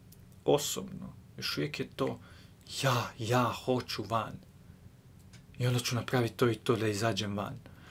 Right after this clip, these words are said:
Međutim, vidjet ćete da čim više osobno, čim više, e, generalno vi ulažete napora, da osjećate da to na ovaj ili onaj način ne funkcionira.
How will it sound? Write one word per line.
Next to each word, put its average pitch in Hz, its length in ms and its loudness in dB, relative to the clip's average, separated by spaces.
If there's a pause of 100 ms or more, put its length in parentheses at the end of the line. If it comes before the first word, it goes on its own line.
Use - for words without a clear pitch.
(460)
Međutim, 147 340 0
vidjet 180 200 2
ćete 180 240 0
da 120 160 0
čim 170 260 2
više 175 440 4 (120)
osobno, 139 720 2 (640)
čim 151 280 0
više, 156 380 0
e, - 120 -2 (2000)
generalno 110 880 2 (300)
vi 117 440 8
ulažete 120 560 6
napora, 120 680 2 (680)
da 113 100 0
osjećate 185 640 2
da 120 100 2
to 180 220 0
na 160 180 4
ovaj 180 240 6
ili 139 180 4
onaj 160 240 2
način 135 540 2
ne 208 180 0
funkcionira. 147 920 0